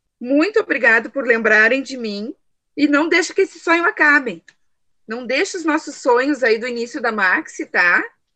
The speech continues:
Acabar. Ah, vocês têm ainda aí a professora Rosinei e a professora Maria de Fátima, que iniciaram antes de mim ainda, né? São pessoas que nunca deixaram de sonhar também.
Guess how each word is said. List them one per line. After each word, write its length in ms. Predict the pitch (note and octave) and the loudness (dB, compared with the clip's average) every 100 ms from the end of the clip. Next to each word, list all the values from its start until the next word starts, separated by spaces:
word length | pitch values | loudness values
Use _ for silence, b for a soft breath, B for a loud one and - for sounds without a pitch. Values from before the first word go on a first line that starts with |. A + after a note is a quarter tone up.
| _ | _
Acabar. 640 | - G#3 B3+ B3 B3 A#3+ B3 _ _ | -8 -2 -2 2 2 2 -4 _ _
Ah, 280 | G#3+ A3 A#3 | -2 0 0
vocês 380 | A3+ B3+ - B3 | -2 -6 -10 -10
têm 220 | D4 C#4+ | -4 -2
ainda 300 | C#4+ C4+ C#4 | 0 0 0
aí 240 | C4+ B3 C4+ | 0 2 -2
a 60 | |
professora 520 | B3 C4 C4 C4+ C4+ | -4 -8 -8 -4 -4
Rosinei 460 | B3+ A#3+ A#3 A3+ A#3+ | -2 -6 -6 -6 -4
e 40 | |
a 60 | B3 | -4
professora 520 | A#3 A3+ A3+ - A3+ | -4 -10 -10 -8 -8
Maria 260 | A3+ A3+ A3+ | -4 -4 -4
de 100 | - | -8
Fátima, 720 | - G#3+ G#3 A#3 - A3 F#3+ _ _ _ | -2 2 2 2 -8 -14 -14 _ _ _
que 80 | B3+ | -10
iniciaram 540 | C4 C#4+ D4 C4+ D4 | -6 -4 0 2 2
antes 420 | C#4 E4+ A4 E4+ C#4 | 2 0 -2 -8 -4
de 100 | C#4+ | -2
mim 300 | C4+ C#4 D4 | -2 0 0
ainda, 460 | B3 B3 B3 A#3 _ _ | -2 -6 -8 -8 _ _
né? 340 | G#3+ A3 C4 D#4 b b | -6 -2 0 -2 b b
São 280 | - C#4 C#4+ | -6 -4 -2
pessoas 840 | D#4+ D#4 - C#4 A#3+ B3 C#4 - | -2 -4 -6 -6 -4 -2 -2 -6
que 140 | C4 | -14
nunca 500 | B3 B3 B3+ D4+ D4 | -12 -10 -6 -4 -4
deixaram 380 | C4 A#3+ A#3+ A3 | -4 -2 -2 -2
de 100 | A3 | -6
sonhar 500 | - B3+ A3+ G3+ G3+ | -6 -6 -4 -4 -4
também. 460 | - A3 F3+ D#3 | -6 -2 -2 -2